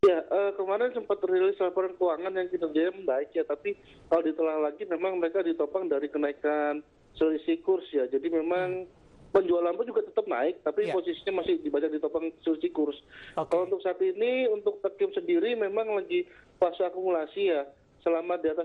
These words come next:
Speaker 1: enam ribu empat ratus boleh akumulasi, resa di enam empat sampai dengan tujuh ribu itu akumulasi. Target terdekat ada di delapan ribu empat ratus.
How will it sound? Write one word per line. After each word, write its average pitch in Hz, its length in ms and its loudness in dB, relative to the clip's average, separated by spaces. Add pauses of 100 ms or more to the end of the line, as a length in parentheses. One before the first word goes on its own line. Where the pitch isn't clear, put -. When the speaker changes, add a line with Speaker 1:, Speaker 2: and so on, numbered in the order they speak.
Speaker 1:
enam 165 160 -2
ribu 160 240 -2
empat 165 160 -2
ratus 151 400 0
boleh 151 240 0
akumulasi, 156 640 -4 (240)
resa 170 560 0
di 156 240 4 (240)
enam 156 240 0
empat 208 160 0
sampai 165 160 -2
dengan 160 240 -2
tujuh 151 240 0
ribu 147 320 0
itu 180 160 -4
akumulasi. 165 560 -2 (400)
Target 160 240 0
terdekat 160 320 -2
ada 165 160 -2
di 156 160 -2
delapan 151 320 -2
ribu 151 160 -2
empat 151 160 -2
ratus. 151 320 -2